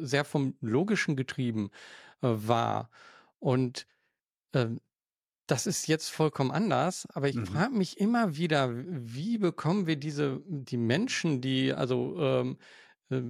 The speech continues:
Speaker 1: wenn die sagen, Arbeit, ja, das ist halt, äh, mach ich
Speaker 2: Mhm.
Speaker 1: halt, muss ich dann erledigen, ne? Das hat ja
Speaker 2: Mhm.
Speaker 1: n-, nichts mit mir zu tun, das hat nichts mit meinen Emotionen zu tun.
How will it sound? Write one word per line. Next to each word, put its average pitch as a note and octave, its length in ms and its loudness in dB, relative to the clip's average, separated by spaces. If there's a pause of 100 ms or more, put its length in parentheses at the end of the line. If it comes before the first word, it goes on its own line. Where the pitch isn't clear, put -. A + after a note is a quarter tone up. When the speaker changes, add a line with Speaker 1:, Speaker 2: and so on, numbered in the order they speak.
(240)
Speaker 1:
wenn B2 140 2
die A2 60 -4
sagen, A#2 260 2
Arbeit, E3+ 440 2
ja, C3 120 2
das A2 180 -4
ist B2+ 140 -6
halt, A#2 200 0
äh, G2+ 180 -4
mach A2 720 -6
ich G#2 160 -2
Speaker 2:
Mhm. - 0 -
Speaker 1:
halt, B2+ 280 2
muss A2+ 120 -4
ich G#2+ 80 -8
dann A2 160 0
erledigen, C3+ 680 0
ne? A#2+ 120 2
Das - 160 -6
hat B2+ 160 -4
ja B2+ 60 -2
Speaker 2:
Mhm. - 20 0
Speaker 1:
n-, B2 360 0
nichts - 320 -6
mit A#2+ 200 0
mir D3 380 2
zu D#3+ 200 -2
tun, D#3 340 -2
das B2+ 180 -2
hat C3+ 120 -2
nichts C3 240 -6
mit C3 120 -4
meinen C3 340 2
Emotionen C#3 680 0
zu - 160 -2
tun. E3+ 400 0